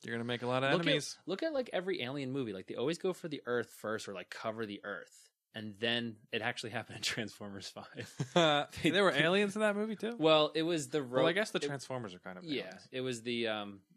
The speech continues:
Speaker 2: the planet they're from, Cybertron,
Speaker 1: Mm-hmm.
Speaker 2: like, took over the moon, and then it was trying to take over Earth.
Speaker 1: Didn't that happen in another Transformers
Speaker 2: It
Speaker 1: movie?
Speaker 2: probably did.
Speaker 1: I thought that was the plot of, of, like, a different one.
Speaker 2: I actually thought of a really fun game while I was sitting there 'cause I needed something to keep me occupied.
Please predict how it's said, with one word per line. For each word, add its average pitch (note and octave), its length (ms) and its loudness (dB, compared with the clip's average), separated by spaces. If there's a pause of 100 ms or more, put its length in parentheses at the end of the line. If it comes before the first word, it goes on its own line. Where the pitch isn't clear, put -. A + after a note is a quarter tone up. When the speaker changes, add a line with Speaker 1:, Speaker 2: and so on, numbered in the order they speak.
(120)
Speaker 2:
the A#2+ 100 -8
planet A2 300 -8
they're A#2+ 100 -6
from, B2 200 -10
Cybertron, A#2 800 -8
Speaker 1:
Mm-hmm. A#2 140 -10 (240)
Speaker 2:
like, A2 180 -10
took - 260 -12
over A2 500 -4 (140)
the G2+ 80 -10
moon, G2+ 500 -8 (220)
and G#2 220 -8
then G2+ 160 -6
it G2 120 -12 (140)
was G#2 140 -10
trying G#2 240 -8
to F#2+ 60 -10
take F#2+ 220 -12
over F#2 180 -12
Earth. F2 260 -14 (240)
Speaker 1:
Didn't C3 160 -2
that E3+ 140 -2
happen D3+ 280 -4
in B2+ 120 -6
another G#2 340 -6
Transformers C#3+ 500 -8
Speaker 2:
It D#3 40 -6
Speaker 1:
movie? E3 180 -6
Speaker 2:
probably G2+ 480 -10
did. - 340 -18
Speaker 1:
I D3 60 -12
thought F#3 200 -6
that F#3+ 100 -2
was D3+ 140 -8
the C#3+ 80 -8
plot C3+ 340 -4
of, B2 120 -4
of, A2+ 220 -12
like, A2 220 -6 (520)
a - 40 -20
different A#2+ 300 -10
one. G#2 100 -4
Speaker 2:
I - 20 0
actually B2+ 200 -4
thought D#3 120 2
of C#3 80 -4
a B2+ 60 -6
really G#2+ 220 -2
fun G#2+ 260 -8
game F#2+ 320 -10 (100)
while G2+ 160 -4
I G2+ 40 -2
was G2 100 -4
sitting G2+ 280 -6
there G#2 200 -4
'cause G#2+ 160 -8
I G2+ 80 -2
needed G2 240 -6 (260)
something G2 440 -10
to F#2+ 60 -10
keep - 160 -10
me G2+ 100 -12
occupied. A#2+ 520 -4